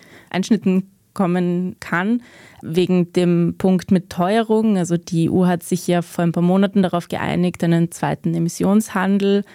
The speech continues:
einzurichten. Das ist ein System, in dem Unternehmen, die fossile Kraftstoffe in den Verkehr bringen, eine Abgabe zahlen müssen pro Tonne C O zwei, die dann durch die Verbrennung dieser Kraftstoffe entsteht. Es wird erwartet, dass dieser Preis an die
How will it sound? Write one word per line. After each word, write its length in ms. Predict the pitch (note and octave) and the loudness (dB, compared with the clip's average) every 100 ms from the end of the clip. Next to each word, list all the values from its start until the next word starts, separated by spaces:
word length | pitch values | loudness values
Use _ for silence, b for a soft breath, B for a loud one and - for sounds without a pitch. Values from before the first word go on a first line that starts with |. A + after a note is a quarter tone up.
| B B - | B B -8
einzurichten. 720 | E3+ F#3+ G#3 G3+ G3 - G#3 | -6 -4 -4 -2 -2 0 0
Das 160 | F3+ F3+ | 0 -4
ist 140 | - | -2
ein 80 | F3 | 0
System, 480 | F#3 - - F#3 G3 | 0 -6 -2 0 2
in 120 | F#3 | 2
dem 360 | F3 F3 F3 E3+ | 2 2 0 0
Unternehmen, 720 | F#3+ F#3 F3 F3+ G3 G3+ F#3+ | -2 0 2 4 4 4 2
die 400 | E3+ E3+ E3+ E3 | 0 0 0 0
fossile 400 | - F3+ F#3 E3+ | -2 -2 0 -2
Kraftstoffe 500 | - E3+ - G#3+ - | -2 -8 -4 -4 0
in 80 | G#3 | 2
den 120 | F#3 | 2
Verkehr 300 | F#3+ F#3+ F#3 | 0 -2 -2
bringen, 600 | F3+ - F#3 F#3 F#3 F3+ | -2 -2 2 4 2 2
eine 420 | - E3+ E3 D#3+ | 2 2 2 0
Abgabe 420 | F3+ - G#3+ G3+ G3+ | -4 -4 -4 -2 -4
zahlen 500 | - G3 F#3+ F#3+ G3 | -6 -4 0 2 2
müssen 400 | G3+ - G#3 G3+ | 0 0 -2 0
pro 100 | G3+ | 0
Tonne 240 | G3 F#3+ | 2 0
C 140 | F3 F#3 | 0 -4
O 40 | |
zwei, 400 | - D#3 D3+ F3+ | -2 -4 -2 -2
die 120 | E3+ | -2
dann 320 | E3+ E3 E3 - | -2 0 -2 0
durch 140 | F3+ | -2
die 80 | - | 0
Verbrennung 480 | - - F3 E3+ F#3 | -4 -4 -4 -2 0
dieser 180 | F3 F3 | 0 -2
Kraftstoffe 580 | D#3 - - E3+ E3 | -4 -8 -6 -6 -2
entsteht. 640 | E3+ E3+ - D3 F3 A#3 - B B B B | 0 -2 -2 0 0 0 -6 B B B B
Es 140 | F3 - | -6 -2
wird 100 | F3+ | 0
erwartet, 400 | D#3 E3+ G3 F3+ | 0 -4 -4 -6
dass 140 | - | -2
dieser 220 | G3 F#3 | 0 0
Preis 580 | F3 - D3 - F#3+ - | -2 -6 -4 -4 -6 -8
an 340 | - E3+ F3 E3 | -4 0 0 0
die 440 | E3+ E3 E3 | 0 2 2